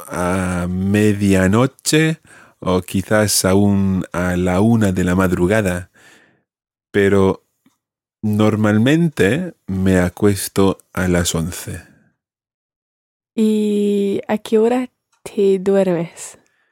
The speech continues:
Speaker 1: Pues me gusta leer, así que normalmente leo un poco y luego me duermo a las once y media o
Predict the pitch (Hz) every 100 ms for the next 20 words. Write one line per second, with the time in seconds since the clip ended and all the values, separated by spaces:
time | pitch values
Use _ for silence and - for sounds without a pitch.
0 | _ _ _ _ _ _ - 95 - -
1 | - _ _ _ _ _ _ _ _ 104
2 | 104 104 151 - - 139 - 95 90 92
3 | 95 82 - _ _ _ _ _ _ _
4 | _ _ _ 92 95 98 - 98 92 -
5 | 95 90 90 90 110 123 139 143 - 90
6 | 92 101 135 285 - 98 90 90 87 -
7 | 139 170 _ _ _ _ _ _ _ _
8 | _ _ - 101 95 95 95 98 - _
9 | - 92 90 90 85 90 110 113 123 127
10 | 131 _ _ _ _ _ _ - 95 92
11 | 90 90 90 87 87 87 85 80 78 78
12 | 80 - - - 90 90 - - 85 85
13 | 107 120 120 127 123 117 120 _ - -
14 | _ - 90 87 85 85